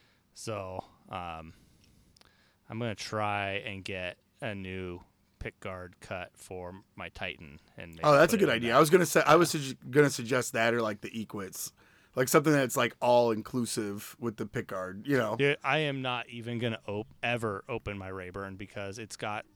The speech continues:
Speaker 1: the fuzz circuit.
Speaker 2: Oh, you have the fuzz circuit. Yeah, duh. Yeah,
Speaker 1: Yeah,
Speaker 2: duh.
Speaker 1: I'm never, I'm not, I'm not messing with that. I don't wanna mess
Speaker 2: No.
Speaker 1: something up. <laughs>
Speaker 2: No, don't me-, you would, you would, you would totally break it.
Speaker 1: Yes,
Speaker 2: So.
Speaker 1: I would. <laughs> Um,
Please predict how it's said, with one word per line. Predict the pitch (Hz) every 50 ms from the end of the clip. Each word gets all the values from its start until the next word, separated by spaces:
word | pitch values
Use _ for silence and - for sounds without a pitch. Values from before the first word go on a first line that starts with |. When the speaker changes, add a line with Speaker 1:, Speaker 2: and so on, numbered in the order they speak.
| _ _ _ -
Speaker 1:
the | 127 120 117 113 110 107 107 107
fuzz | - - 143 160 143
circuit. | - - 113 95
Speaker 2:
Oh, | - 175 185 185 185
you | 185 185 196
have | 196
the | 180 196 160
fuzz | - 190 185 175
circuit. | - - 135 113 - 107 -
Yeah, | 147 135 113
duh. | 110 117 110 92 90 104
Yeah, | - 135 120 95 95
Speaker 1:
Yeah, | - 117 107
Speaker 2:
duh. | -
Speaker 1:
I'm | 123
never, | 135 147 123 113 107 - _ -
I'm | 123 123 139
not, | 127 123 127 107 - _ - 131 123
I'm | 117 127 123
not | 120 117 113
messing | 110 107 107 - - 104
with | 95 87
that. | - 104 95 90 92 - _ -
I | 117
don't | 113 120 127 -
wanna | 113 110 110 104 98 - - _ _ _ _ _ _ - _ _ _ _ _ _ _
mess | - 135 110 -
Speaker 2:
No. | 196 202
Speaker 1:
something | 147 101 92 95 95
up. | 95 98 - - _
<laughs> | - 143 -
Speaker 2:
No, | 131 104
don't | 107 147 147 135 120
me-, | - -
you | - 143 160 170
would, | 156 131 101 85 104
you | 127 143 143
would, | 127 117 90 90
you | 104 123
would | 131 123 117
totally | 135 131 127 113
break | 104 92 95 87 82 -
it. | - - _ - -
Speaker 1:
Yes, | - 127 156 143 107 -
Speaker 2:
So. | - 104 -
Speaker 1:
I | 135 110
would. | 90 - 110 107 95 - - -
<laughs> | 214 -
Um, | 156 151 131 139 127 113 101 101 110